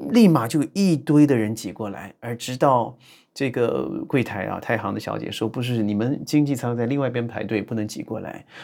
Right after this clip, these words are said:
还是一样不愿意，说：“就没人了，你就接待一下。”他说：“不行，我们要在半小时以后才会开放让经济舱过来的，因为这边还是商务舱或是，呃，这高端游客为主。”这是基本的礼貌。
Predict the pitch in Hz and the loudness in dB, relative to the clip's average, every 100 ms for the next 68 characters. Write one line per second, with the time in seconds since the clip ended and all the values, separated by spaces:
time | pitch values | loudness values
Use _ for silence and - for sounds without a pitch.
0 | - - 131 139 151 131 107 104 107 110 | -6 -2 0 0 0 0 0 -2 -2 -2
1 | 151 147 170 117 131 127 123 139 98 131 | -2 0 0 2 2 2 0 -2 -4 -4
2 | 123 160 156 107 78 - - - - 143 | 0 2 2 -4 -4 -6 -8 -14 -4 -2
3 | 143 143 - 104 - 110 123 135 156 123 | 0 -2 -4 -6 -4 -2 -2 -2 -2 -4
4 | 123 101 117 95 101 98 101 98 113 110 | -6 -6 -6 -6 -6 -10 -8 -6 -6 -6
5 | 104 98 92 107 104 101 92 101 101 90 | -6 -8 -8 -8 -6 -6 -8 -8 -8 -8
6 | 95 - 117 113 107 107 107 104 - 101 | -10 -10 -4 -4 -4 -2 -2 -2 -4 -2
7 | 113 104 160 175 160 143 147 135 113 117 | -2 0 0 0 2 0 0 -2 -2 -6
8 | - - - - 101 82 - 92 113 113 | -6 -18 -18 -4 -4 -2 -4 -4 0 0
9 | 107 95 98 - 117 - - - 92 92 | 0 0 -4 -2 -2 -4 -14 -12 -8 -6
10 | - 320 _ _ _ _ _ - 240 190 | -8 -14 _ _ _ _ _ 0 2 2
11 | 196 185 107 92 - 95 - | 0 0 -2 -6 -12 -14 -16